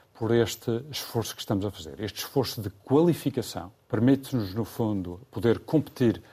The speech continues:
à escala global, remunerar melhor os fatores de produção, designadamente capital e, e trabalho, e, sobretudo, dar uma visão que nos parece importante. Nós queremos estar na linha da frente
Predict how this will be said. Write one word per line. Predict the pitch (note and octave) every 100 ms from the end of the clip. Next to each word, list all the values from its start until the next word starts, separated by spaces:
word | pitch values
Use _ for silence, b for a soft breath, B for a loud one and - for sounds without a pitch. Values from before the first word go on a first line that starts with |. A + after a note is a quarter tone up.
| B B
à | G#2+
escala | F#2+ - F#2+ G2
global, | F2+ E2 D2+ D#2+ - b b b b
remunerar | G#2+ A2 C#3+ C#3 C3+ D3 B2+
melhor | B2 A#2+ A#2 G2 - B B
os | -
fatores | - G#2+ - G#2
de | -
produção, | G#2 - - F#2
designadamente | F2 F#2+ F#2+ F#2+ F#2 -
capital | G2+ - F2 F#2 E2+ D#2+ B B B
e, | A2 F2+ F2+ F#2+
e | D#2+
trabalho, | E2 D#2+ E2 E2+ A#2+ B B B
e, | C3+ C3+
sobretudo, | - D3+ B2 - C#3 C3+ B2+
dar | A#2+ A#2+ A#2+ C3+ -
uma | D#3+ C#3 B2 A2+ -
visão | B2 G2 B2+ A2 B2+ C3
que | C3+
nos | B2
parece | - A2 A2+ G#2+ - C3
importante. | G2 - D#2 C#2 - _
Nós | C3 G#2+
queremos | - A#2 G2
estar | - F2+ F2+
na | G#2
linha | A2 C3+ C3
da | G#2+
frente | - A2 A2+